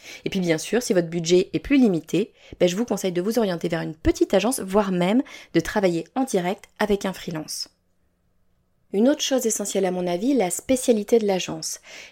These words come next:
Les agences, faut le savoir, sont rarement tout à fait généralistes, hein. Elles travaillent bien souvent principalement sur un ou deux types de supports, la presse, la vidéo par exemple, et puis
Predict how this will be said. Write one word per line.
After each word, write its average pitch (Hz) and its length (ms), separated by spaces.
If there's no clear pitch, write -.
Les 185 220
agences, 247 500
faut - 100
le 185 60
savoir, 202 400
sont 175 160
rarement 220 440
tout 269 200
à 196 80
fait 233 100
généralistes, 185 640
hein. 185 120
Elles 165 140
travaillent 202 320
bien 214 180
souvent 202 320
principalement 220 720
sur - 420
un 247 220
ou 185 80
deux 196 220
types 254 240
de 202 80
supports, 202 500
la 175 140
presse, 185 500
la 160 220
vidéo 160 320
par 185 180
exemple, 170 340
et 175 80
puis 233 340